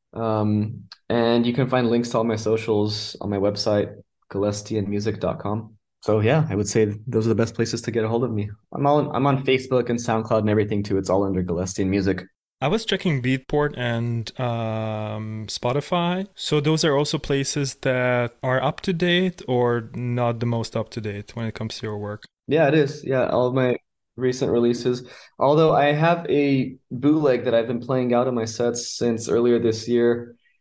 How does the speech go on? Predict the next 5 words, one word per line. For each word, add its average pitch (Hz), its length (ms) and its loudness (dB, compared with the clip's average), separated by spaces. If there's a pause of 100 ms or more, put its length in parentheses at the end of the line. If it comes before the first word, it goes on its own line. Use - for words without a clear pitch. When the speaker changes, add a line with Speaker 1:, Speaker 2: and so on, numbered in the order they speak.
(140)
Speaker 1:
um, 110 580 -2 (360)
that 113 340 2
is 117 180 0
going 120 480 2
out 120 520 2